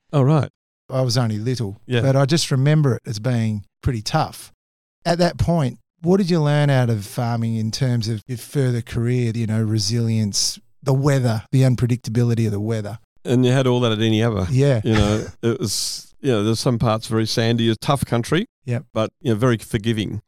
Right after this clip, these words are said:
Speaker 2: Yes.
Speaker 1: It had rainfall most years. It had the easterly wind in summer,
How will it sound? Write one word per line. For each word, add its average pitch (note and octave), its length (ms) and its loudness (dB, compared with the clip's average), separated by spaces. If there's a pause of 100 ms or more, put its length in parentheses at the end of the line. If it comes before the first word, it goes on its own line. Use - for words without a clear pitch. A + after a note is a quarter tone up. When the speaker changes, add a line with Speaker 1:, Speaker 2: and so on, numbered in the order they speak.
(100)
Speaker 2:
Yes. A2+ 260 -2 (220)
Speaker 1:
It A2+ 100 2
had B2 160 2
rainfall B2 640 0
most A2+ 300 0
years. A2+ 440 -6 (220)
It G#2 80 2
had B2 160 2
the A2 80 2
easterly B2+ 340 2
wind B2+ 280 2
in G#2 120 2
summer, D#3+ 400 0